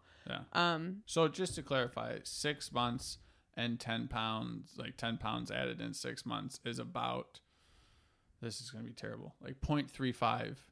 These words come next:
Speaker 2: Yeah, it's
Speaker 1: pounds
Speaker 2: very,
Speaker 1: a
Speaker 2: very
Speaker 1: month.
Speaker 2: minuscule.
Speaker 1: Or no, it's one point something.
Speaker 2: Yeah.
Speaker 1: Um, so, like, that, that, hard to realize that that's what's going on,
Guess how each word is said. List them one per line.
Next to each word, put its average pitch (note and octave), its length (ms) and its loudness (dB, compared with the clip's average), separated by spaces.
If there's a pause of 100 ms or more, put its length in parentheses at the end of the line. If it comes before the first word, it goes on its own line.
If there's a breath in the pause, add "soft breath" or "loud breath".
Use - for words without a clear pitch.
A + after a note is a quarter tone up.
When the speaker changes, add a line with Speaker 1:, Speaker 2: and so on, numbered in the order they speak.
Speaker 2:
Yeah, G#3 200 10
it's A#2+ 140 8
Speaker 1:
pounds A#2 380 4
Speaker 2:
very, A3 480 4 (120)
Speaker 1:
a - 40 -10
Speaker 2:
very F#3+ 300 4
Speaker 1:
month. - 160 4
Speaker 2:
minuscule. - 520 -4
Speaker 1:
Or B2+ 140 6
no, B2+ 160 2
it's B2 200 -4
one B2 360 0 (160)
point A#2 260 0
something. - 360 -4 (300 soft breath)
Speaker 2:
Yeah. F#3+ 240 0
Speaker 1:
Um, A#2+ 520 4 (160)
so, A#2+ 600 4 (640)
like, A#2+ 300 -2
that, C3 300 6
that, C3+ 200 -4
hard C#3+ 600 4 (360)
to C3 140 4
realize B2 640 4
that - 300 -2
that's B2+ 300 -2
what's B2 200 -4
going B2 320 0
on, A#2+ 460 -2